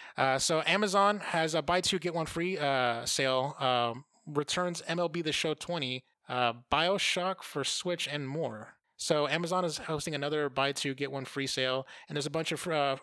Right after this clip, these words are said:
uh, great P S four, Xbox One, and Nintendo Switch games up for grabs. So looking at the, uh, compilations here, the sale includes, uh, let's see,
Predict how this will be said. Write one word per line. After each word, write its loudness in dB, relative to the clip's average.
uh, 0
great -4
P -2
S -2
four, -2
Xbox -4
One, -4
and -4
Nintendo -4
Switch -4
games -6
up -10
for -8
grabs. 0
So 2
looking -4
at -2
the, -2
uh, 0
compilations -2
here, -2
the -2
sale 0
includes, -2
uh, -4
let's -4
see, -2